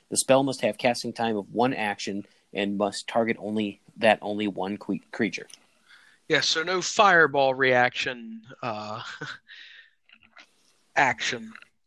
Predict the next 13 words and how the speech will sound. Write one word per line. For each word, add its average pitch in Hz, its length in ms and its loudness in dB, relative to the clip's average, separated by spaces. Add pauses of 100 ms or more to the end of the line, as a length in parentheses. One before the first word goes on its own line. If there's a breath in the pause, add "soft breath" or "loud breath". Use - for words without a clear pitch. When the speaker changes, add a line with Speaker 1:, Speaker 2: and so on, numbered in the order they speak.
(720 soft breath)
Speaker 2:
All 214 160 0
right. 170 320 4
Uh, 147 520 6
I 175 120 4
do 214 160 -6
believe 214 280 -4
Spell 226 340 4
Sniper 143 460 0
is 127 100 -6
also 131 380 0
worth 123 300 -4
looking 127 240 -8
into. 110 420 -10